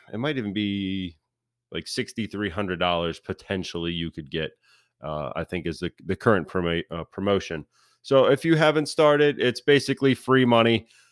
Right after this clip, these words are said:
Uh, I get a couple shares for starting, so that's kinda like my thank you for you getting your free shares. Uh, so I definitely appreciate that. Uh, but they've always got some different promotions going on. Sometimes they're a little be-,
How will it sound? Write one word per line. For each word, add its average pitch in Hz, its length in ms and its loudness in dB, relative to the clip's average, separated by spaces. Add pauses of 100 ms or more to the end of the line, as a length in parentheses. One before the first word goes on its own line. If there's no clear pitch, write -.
(120)
Uh, 98 360 2
I 110 160 4
get 117 100 4
a 117 60 2
couple 117 240 2
shares 110 440 4
for 104 300 0
starting, 107 560 2
so 104 180 0
that's 101 220 2
kinda 101 220 2
like 101 160 0
my 101 160 2
thank 101 400 0
you 101 240 0
for 95 400 0
you 95 240 -2
getting 95 320 0
your 110 160 2
free 113 240 0
shares. 107 560 0 (440)
Uh, 104 220 2
so 120 140 0
I 127 40 4
definitely 143 420 4
appreciate 123 640 2
that. 185 260 2 (460)
Uh, 107 260 0
but 127 140 0
they've 147 180 4
always 135 220 8
got 123 260 2
some 120 80 -2
different 113 320 0
promotions 110 460 0
going 104 220 2
on. 98 200 0
Sometimes 98 460 -2
they're 98 80 0
a 92 40 0
little 90 140 2
be-, 87 300 0